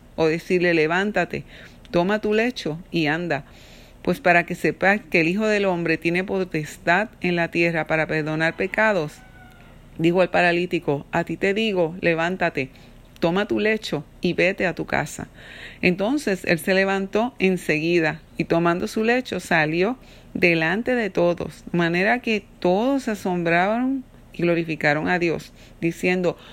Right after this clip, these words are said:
"Nunca hemos visto tal cosa".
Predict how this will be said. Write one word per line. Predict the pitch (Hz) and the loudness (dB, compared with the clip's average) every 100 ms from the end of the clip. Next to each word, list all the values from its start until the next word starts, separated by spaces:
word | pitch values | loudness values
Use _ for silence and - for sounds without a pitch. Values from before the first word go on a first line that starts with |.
| - | -4
"Nunca | 196 220 277 294 165 139 - - | 0 2 2 2 2 0 -6 -6
hemos | - 180 190 | -2 0 -2
visto | 190 214 - 160 | -4 -4 -4 -2
tal | 160 156 175 | 0 -2 -4
cosa". | - 160 147 - | -4 -4 -6 -8